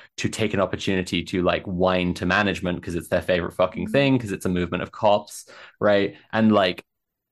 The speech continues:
Speaker 1: it's, it's like, if there are venues that you're, you know, the, like, venues that I'm regularly in and I talk to the staff and I'm, like, friends with them, like,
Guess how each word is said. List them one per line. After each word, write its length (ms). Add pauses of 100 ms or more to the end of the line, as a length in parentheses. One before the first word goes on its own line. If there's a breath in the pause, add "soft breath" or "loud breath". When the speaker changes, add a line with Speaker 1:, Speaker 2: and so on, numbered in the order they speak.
(140)
Speaker 1:
it's, 500
it's 260
like, 280
if 100
there 180
are 60
venues 520
that 140
you're, 540 (240)
you 80
know, 140
the, 200
like, 360
venues 260
that 100
I'm 140
regularly 300
in 80
and 80
I 80
talk 240
to 280
the 120
staff 500
and 180
I'm, 140
like, 180
friends 220
with 120
them, 340 (400 loud breath)
like, 340